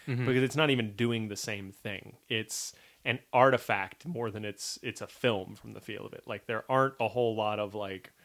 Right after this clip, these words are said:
Speaker 2: there's almost no editing to speak of, first of all. <laughs> Uh, um, there's so many just long takes. Like, we're just gonna watch Judy Garland, who, by the way, looks just like Chloe Grace Moretz. Uh, it
Speaker 1: Huh.
Speaker 2: didn't have, yeah,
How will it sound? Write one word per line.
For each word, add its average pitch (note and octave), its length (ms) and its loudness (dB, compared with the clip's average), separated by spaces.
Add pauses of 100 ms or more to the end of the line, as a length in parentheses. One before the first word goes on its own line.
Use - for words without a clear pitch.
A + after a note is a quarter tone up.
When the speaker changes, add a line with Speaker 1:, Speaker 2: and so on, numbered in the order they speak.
(380)
Speaker 2:
there's C3 140 6
almost D#3+ 280 8
no B2 280 6
editing G#2+ 420 2
to G2 80 -8
speak - 280 -4
of, G#2+ 200 -6
first - 280 2
of B2 100 2
all. G2+ 120 2 (160)
<laughs> C3+ 260 2
Uh, B2+ 840 8
um, G#2+ 340 -6
there's A#2+ 260 2
so D#3 360 8
many C3+ 160 6
just A#2 240 -2
long A2+ 400 2
takes. A2 340 -4
Like, A#2 140 -6
we're B2 80 -2
just A#2+ 160 -2
gonna A#2 140 0
watch A2+ 360 0
Judy A2+ 240 -4
Garland, G#2+ 460 -2 (200)
who, - 80 0
by C4+ 120 8
the C4 40 6
way, A3+ 120 6 (180)
looks - 180 4
just D#3 300 2
like E3 160 6
Chloe D3 260 4
Grace B2+ 260 2
Moretz. G#2+ 420 -4 (600)
Uh, A2 220 -4 (180)
it C#3+ 120 -2
Speaker 1:
Huh. A#3+ 60 0
Speaker 2:
didn't E3 180 2
have, D#3 200 -4
yeah, F3 220 6